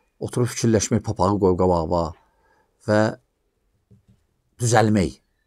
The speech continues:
Düzəlmək, əgər sən sələfisənsə, sələfi ol. Yox, əgər sələfi deyilsənsə, demə, "Mən sələfiyəm."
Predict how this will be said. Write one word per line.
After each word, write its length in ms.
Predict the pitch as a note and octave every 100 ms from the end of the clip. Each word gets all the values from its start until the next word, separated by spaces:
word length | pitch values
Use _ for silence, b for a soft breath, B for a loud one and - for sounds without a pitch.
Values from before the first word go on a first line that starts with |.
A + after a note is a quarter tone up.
| _ -
Düzəlmək, 540 | G2 G2+ A2 C#3+ G3 b b b -
əgər 180 | C3 G#2+
sən 200 | - A2
sələfisənsə, 580 | - G2+ - G#2+ F#2 G2+
sələfi 340 | - F2+ - E2
ol. 100 | B1+ _ _ _ _ _ _ _ _ _ _ _ A2+
Yox, 140 | A#2
əgər 160 | A#2+ G2
sələfi 340 | A#2 G2+ B2+
deyilsənsə, 520 | B2+ G#2+ - G2 G#2+ B2+ - - _ _ _ _ -
demə, 180 | C#3 A#2
"Mən 120 | F#2+
sələfiyəm." 560 | - G2 E2+ G2 D#2+